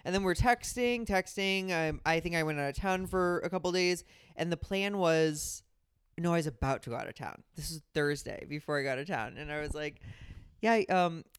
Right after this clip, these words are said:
he's like, "Oh, you have a show? Oh, I could maybe come or, like, meet you there or maybe meet after."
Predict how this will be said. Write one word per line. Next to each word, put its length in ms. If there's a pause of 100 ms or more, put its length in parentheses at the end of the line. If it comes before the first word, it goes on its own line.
he's 260
like, 180
"Oh, 360
you 80
have 100
a 60
show? 480
Oh, 180
I 160
could 160
maybe 240
come 480
or, 100
like, 140
meet 180
you 140
there 400
or 260
maybe 320
meet 220
after." 560